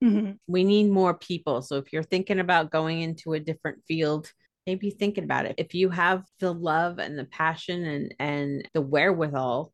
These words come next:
Speaker 2: to do a job as difficult as becoming a vet or a veterinary technician, do so. They need you.
Speaker 1: Mm-hmm.
Speaker 2: But just know that's not an easy job.
Speaker 1: Mm-hmm. And you may think that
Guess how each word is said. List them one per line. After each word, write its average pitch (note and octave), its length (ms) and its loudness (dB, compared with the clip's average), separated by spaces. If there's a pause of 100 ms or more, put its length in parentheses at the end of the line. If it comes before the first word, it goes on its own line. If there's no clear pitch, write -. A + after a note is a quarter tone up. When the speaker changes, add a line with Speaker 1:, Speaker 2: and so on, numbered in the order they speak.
Speaker 2:
to D3+ 120 -2
do F3+ 300 4
a D#3+ 80 4
job C#3 400 2
as C3 220 -2
difficult D#3+ 640 -4
as C#3+ 280 0 (160)
becoming D#3 480 -2
a C#3 80 -2
vet D3+ 280 0
or B2+ 140 0
a C3+ 80 -2
veterinary C#3 640 -4
technician, C3+ 840 -4 (220)
do F3 120 2
so. - 300 -4 (200)
They C3+ 140 2
need D#3+ 260 0
you. - 160 -12 (180)
Speaker 1:
Mm-hmm. G#3+ 360 0 (320)
Speaker 2:
But F#3+ 100 2
just - 240 -4
know D#3+ 160 2
that's - 220 -4
not C#3+ 160 0
an C3+ 100 0
easy C#3 240 -2
job. B2 300 -2 (180)
Speaker 1:
Mm-hmm. G3 400 0 (640)
And C#4 120 12
you D#4 120 12
may D#4+ 320 12
think F4+ 420 8
that B3 320 4